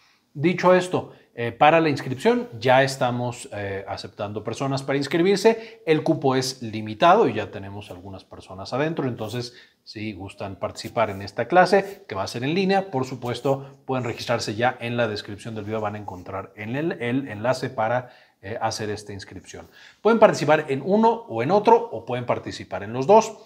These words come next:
El costo individual de cada una de las clases es quinientos pesos, que representa más o menos veinticinco dólares para los que no son de México.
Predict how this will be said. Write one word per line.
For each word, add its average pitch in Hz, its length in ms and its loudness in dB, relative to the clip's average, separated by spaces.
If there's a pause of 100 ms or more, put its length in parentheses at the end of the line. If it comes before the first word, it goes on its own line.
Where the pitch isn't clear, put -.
(240)
El 120 120 -8
costo 160 460 0
individual 143 640 2
de 139 120 -2
cada 110 240 0
una 107 220 -8
de 104 40 -8
las 104 140 -10
clases 135 340 -4
es - 20 -18
quinientos 90 440 -14
pesos, - 320 -4
que 175 280 2
representa 135 460 2
más 131 80 2
o 143 40 -2
menos 131 120 0
veinticinco 117 560 -6
dólares 156 320 0
para 95 260 -8 (160)
los 104 260 -10
que 110 80 -12
no 101 120 -12
son 104 180 -14
de 120 100 -8
México. 160 480 -4